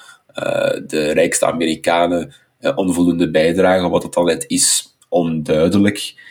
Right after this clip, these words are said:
Ehm, inflatie zou volgens hem, eh, gestopt kunnen worden door net meer geld in de economie te pompen. Dat is ook de eerste keer dat ik daarvan gehoord heb. Het stemrecht zou onder vuur liggen. Ehm, het stemrecht, eh,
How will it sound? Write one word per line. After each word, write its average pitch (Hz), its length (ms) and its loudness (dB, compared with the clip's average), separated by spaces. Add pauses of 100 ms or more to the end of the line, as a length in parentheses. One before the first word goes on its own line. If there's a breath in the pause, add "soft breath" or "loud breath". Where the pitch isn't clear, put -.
(260 loud breath)
Ehm, 82 320 0
inflatie 90 640 2
zou 90 140 2
volgens 87 280 0
hem, 85 380 -4
eh, - 180 -6
gestopt - 440 -2
kunnen 90 220 2
worden 87 260 4
door 85 140 0
net - 220 -2
meer 85 360 0
geld 85 280 -2
in 85 80 -6
de 85 80 0
economie 82 540 -2
te - 120 -4
pompen. 98 460 -2
Dat 87 140 -6
is - 240 -4 (640 loud breath)
ook 87 240 0
de - 200 0
eerste 95 400 0
keer 95 200 0
dat 95 120 0
ik 92 140 0
daarvan 92 380 2
gehoord 90 500 -2
heb. - 160 -8 (480 loud breath)
Het - 160 0
stemrecht 98 540 -2
zou 104 200 2
onder 101 200 0
vuur 98 240 2
liggen. 113 500 -2 (400)
Ehm, 78 380 0 (220)
het - 120 -6
stemrecht, - 520 0
eh, - 260 0